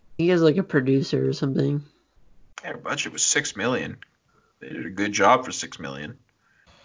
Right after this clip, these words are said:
Speaker 1: Like,
Speaker 2: Ugh.
Speaker 1: I will say, I, about Knocked Up, I like Paul Rudd a lot more in Knocked Up than I do in this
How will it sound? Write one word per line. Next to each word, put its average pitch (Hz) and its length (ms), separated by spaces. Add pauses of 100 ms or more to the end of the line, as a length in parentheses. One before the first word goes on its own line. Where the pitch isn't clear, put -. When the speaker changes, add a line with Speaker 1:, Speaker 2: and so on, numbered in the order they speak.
(1080)
Speaker 1:
Like, 156 360
Speaker 2:
Ugh. 139 260 (140)
Speaker 1:
I 170 80
will 214 180
say, 208 340 (320)
I, 147 380
about 151 460 (420)
Knocked 139 460
Up, 127 200
I 131 120
like 147 300
Paul 135 220
Rudd 123 280
a - 60
lot 117 440
more 117 320
in - 260 (840)
Knocked 104 280
Up 120 220
than - 80
I - 120
do 151 200
in 131 140
this 127 80